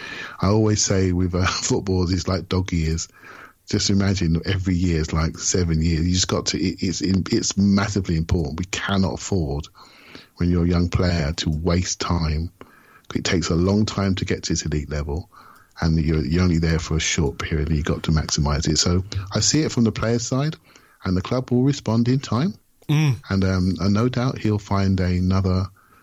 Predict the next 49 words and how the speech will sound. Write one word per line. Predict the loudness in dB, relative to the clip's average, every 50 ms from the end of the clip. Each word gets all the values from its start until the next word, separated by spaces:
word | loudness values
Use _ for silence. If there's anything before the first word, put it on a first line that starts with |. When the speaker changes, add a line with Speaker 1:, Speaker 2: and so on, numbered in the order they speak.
| _ _ _ -14
Speaker 1:
club | -8 -4 -4 -4
for | -2 0 0 2 2 2
him. | 2 2 0 2 2
And, | 2 2 4 4 4
um, | 4 4 4 4 4 2 2 0 -4 -14 -14 -14 -12 -10 -8 -6 -6 -6 -6 -4 -2
and | 0 2
good | 2 2 2
luck | 2 0 0 -2
to | 0
him. | 2 2
He's | 0 0
been | 0 -2 -2
successful | 0 -2 -6 -4 -2 -4 -4 -4 -4 -6 -8
for | -6 -4 -4
Arsenal. | -4 -4 -4 -4 -6 -6 -6 -8 -12 -16 -8
He | -4 -2 0
hasn't | 0 0 0 -2 -2
cost | -2 -2 -2 -2
us | -2 -2
anything. | 0 -2 -2 -2 -2 -2 -2
He's | 0 -2 -2
played | -4 -4 -2 -2 -2 -4
hundred | -4 -2 0 0 2 2 0 -2 -2
plus | -2 -2 -2 -2
games, | -2 0 0 2 2 2 2 0 -2 -6 -12 -20 -20 -20 -20 -20 -20 -20 -20 -20 _ _ -4 -2
and | 0 2 2 4 4 4 2 2 0 -2 -6 -10 -10 -10 -6 -2
we'll | 0 2 2 2
get | 0 0
our | 0 2 2 4
money | 4 4 4 2 0
for | 0 0 0 2 2
him, | 4 4 4 2 2 0 -4 -10 _ -12 -4 0
and | 2 2 4 4 4 2 2 0
we | 0 2
move | 2 4 4 4 2
on. | 0 -2 -4 -8 -10 -18 -14 -8 -4
No | -4 -2
problem. | -2 -4 -6 -8 -6 -4
Speaker 2:
Yeah, | -2 0 2 0 0 0
I | 0
mean, | 0 0
I | 0
think | 0 0 0 0
this | 2 2 2 2
is | 2 2
a, | 2 2 2 2 0
this | 0 0 0 2 2
is | 2 2
another | 0 0 0 0 0 2 2 2 2 4 2 2 4 2 2 2 0 -2 -6